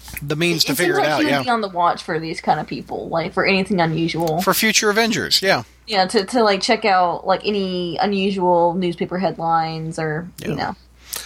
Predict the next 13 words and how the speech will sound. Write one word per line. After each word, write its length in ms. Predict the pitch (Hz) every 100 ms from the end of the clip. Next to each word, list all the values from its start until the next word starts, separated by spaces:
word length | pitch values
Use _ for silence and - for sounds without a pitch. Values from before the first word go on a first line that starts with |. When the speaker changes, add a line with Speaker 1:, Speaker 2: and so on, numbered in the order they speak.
| - -
Speaker 1:
I 120 | 214 294
like 280 | 214 311
that. 160 | 170 151 -
S-, 160 | - 160
s-, 200 | - -
I 80 | 196
wish 280 | 254 403 -
we 120 | 226
could 160 | 160
get, 160 | 151 143
like, 180 | 147 131
a 60 |
still 680 | 113 - - 190 147 101